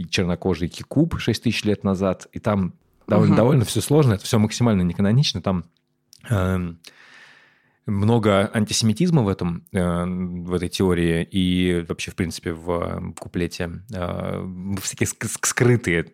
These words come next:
Speaker 1: штуки, типа вот там про Ротшильдов он что-то говорит, ну, потому что он встречался с Кейт Ротшильд, по-моему.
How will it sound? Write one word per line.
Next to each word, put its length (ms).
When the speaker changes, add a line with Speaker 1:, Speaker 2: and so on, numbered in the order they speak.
Speaker 1:
штуки, 360
типа 300
вот 220
там 140
про 140
Ротшильдов 520
он 80
что-то 240
говорит, 400
ну, 160
потому 140
что 100
он 60
встречался 460
с 60
Кейт 240
Ротшильд, 320
по-моему. 380